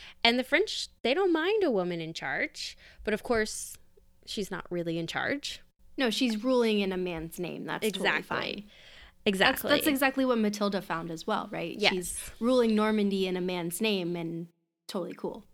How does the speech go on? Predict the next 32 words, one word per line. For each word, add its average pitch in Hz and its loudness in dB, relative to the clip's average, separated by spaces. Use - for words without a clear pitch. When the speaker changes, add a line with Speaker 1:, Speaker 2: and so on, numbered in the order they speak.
Speaker 1:
Yeah, 247 12
and 254 6
so 302 6
it's 302 2
hard 349 2
to 349 -2
say, 302 2
you 254 -2
know, 240 0
did 233 -4
they 214 2
accept 220 -2
her 247 0
because 202 -4
she - -6
was 196 -4
ruling 185 -2
in 175 -4
Henry's 175 -6
name, 175 -2
or 190 -2
did 165 -6
they 160 -6
accept - -10
her 180 -4
because 170 -2
she - -2
is 165 -4
the - -14
Duchess - -10
of 185 -18
Aquitaine? 311 -4